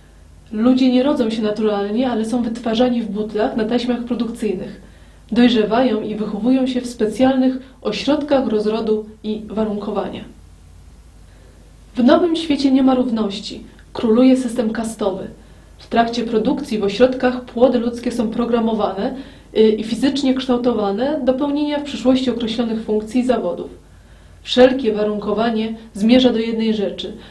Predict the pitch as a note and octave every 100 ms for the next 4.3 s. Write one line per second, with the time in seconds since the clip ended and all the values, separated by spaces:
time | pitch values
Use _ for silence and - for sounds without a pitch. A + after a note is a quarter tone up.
0 | - A3 - A3 G#3 B3 C4+ G#3 F3+ G3+
1 | B3+ B3 A#3+ A#3+ A#3+ A#3+ C4 D4 D4 -
2 | - A#3+ A#3+ D4 D4+ C4 C4 A3 A3+ A#3+
3 | A3+ A#3 G#3 G#3 G#3 G3+ G3 - F#3 -
4 | - -